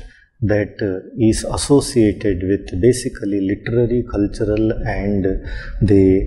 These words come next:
literature field of the world. The Renaissance movement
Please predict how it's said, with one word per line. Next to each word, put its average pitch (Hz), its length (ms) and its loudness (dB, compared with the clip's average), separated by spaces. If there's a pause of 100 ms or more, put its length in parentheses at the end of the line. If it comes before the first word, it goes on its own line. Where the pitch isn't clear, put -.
(280)
literature 107 760 0 (480)
field 139 340 6 (160)
of 90 140 -6 (100)
the 87 160 -4 (220)
world. 104 500 2 (800)
The 104 720 2 (180)
Renaissance 135 840 0 (100)
movement 110 680 2